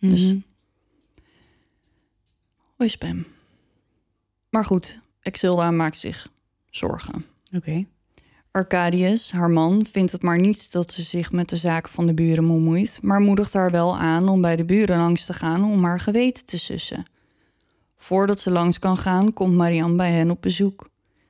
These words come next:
Speaker 1: Aurore is dan terug uit het ziekenhuis en als Exilda naar Aurore vraagt, zegt Marianne: "Ik zou willen dat ze gewoon dood zou gaan en niemand zich haar nog kon herinneren."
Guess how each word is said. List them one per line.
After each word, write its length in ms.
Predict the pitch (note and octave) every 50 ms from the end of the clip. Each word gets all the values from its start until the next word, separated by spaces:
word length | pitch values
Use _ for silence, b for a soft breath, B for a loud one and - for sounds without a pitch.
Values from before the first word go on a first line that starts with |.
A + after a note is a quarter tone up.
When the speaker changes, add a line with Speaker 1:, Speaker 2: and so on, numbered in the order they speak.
| _ _
Speaker 1:
Aurore 500 | - E3+ F3 F3 E3+ E3+ E3 E3 F3 F3+
is 140 | F#3 F3+ -
dan 160 | - F3 F3
terug 280 | F3 - F3+ F3 F3 -
uit 160 | F3+ F3+ E3+
het 120 | E3+ E3+ -
ziekenhuis 680 | - F#3 E3+ - F#3 F3+ F3+ F#3 G3+ A3 - - - -
en 380 | - F3+ F3 F3 F3 F3 - -
als 260 | - - F3 E3+ -
Exilda 580 | F3+ F3 - - - F3 F3+ F3+ F3 F3 E3+ F3
naar 260 | F3 E3+ E3+ E3 E3+
Aurore 380 | E3+ E3 E3+ E3+ E3+ E3+ E3 E3+
vraagt, 420 | - - - E3 E3+ E3+ E3 -
zegt 240 | - - E3+ - -
Marianne: 460 | E3+ E3+ E3 E3+ E3+ E3 E3+ E3+ E3+ b b b b b b b b b b b b b b b b b b b b b b
"Ik 140 | - C4+ -
zou 160 | - A#3 G#3+
willen 220 | A3+ A#3 A3+ A3+
dat 140 | A3 A#3 A3
ze 80 | - A3+
gewoon 300 | - G#3+ G#3+ G#3+ G#3+ A3
dood 240 | G#3 A3 A#3+ C4 -
zou 140 | - G3 F3+
gaan 420 | - F3 F3 F#3 A3+ B3 B3+ A3+
en 180 | G3+ F#3+ G3 G3
niemand 300 | G3+ A3 A#3 A3+ A3 G#3+
zich 140 | - G#3 -
haar 120 | G3+ G3
nog 180 | F#3+ F#3+ - -
kon 200 | - F3+ F3+ F3
herinneren." 520 | E3+ D#3+ D#3+ D#3+ D#3+ D#3 D3+ D#3 D#3 D3+